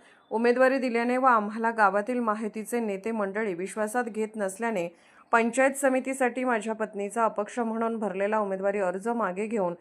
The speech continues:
रुई पंचायत समितीसाठी स्वाभिमानी शेतकरी संघटनेकडून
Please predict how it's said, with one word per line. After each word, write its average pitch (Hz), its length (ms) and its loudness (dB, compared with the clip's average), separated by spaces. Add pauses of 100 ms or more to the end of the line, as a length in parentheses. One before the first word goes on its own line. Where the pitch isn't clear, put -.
(320)
रुई 226 200 2
पंचायत 262 420 4
समितीसाठी 247 720 0
स्वाभिमानी 214 520 0
शेतकरी 202 440 -4
संघटनेकडून 202 800 -2